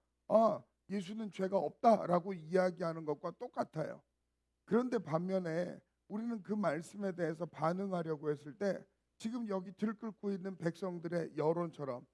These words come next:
이 떠들썩한 판정처럼 여러 가지 내 상황을 들이댑니다. 거기에다가 주님께서 나에게 기도하라고 어떤 마음을 줘도 지금 내 상황이, 지금 내 현실이, 지금 내 상태가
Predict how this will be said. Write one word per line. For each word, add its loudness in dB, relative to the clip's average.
이 -2
떠들썩한 0
판정처럼 -2
여러 2
가지 -2
내 8
상황을 2
들이댑니다. -6
거기에다가 0
주님께서 -4
나에게 2
기도하라고 0
어떤 -2
마음을 0
줘도 -6
지금 -4
내 0
상황이, -4
지금 -2
내 0
현실이, -6
지금 -4
내 -2
상태가 -2